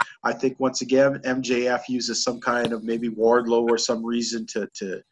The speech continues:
to keep the win, but I think that Cody gets screwed out of the win here. And, uh, this just continues this feud hotter. And finally,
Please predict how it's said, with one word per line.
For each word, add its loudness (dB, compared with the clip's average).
to -18
keep -4
the 4
win, 2
but 4
I 4
think -2
that 0
Cody 0
gets -2
screwed -2
out 4
of -4
the -2
win -4
here. -18
And, -8
uh, -6
this -4
just -8
continues -6
this -6
feud -6
hotter. -10
And -4
finally, 4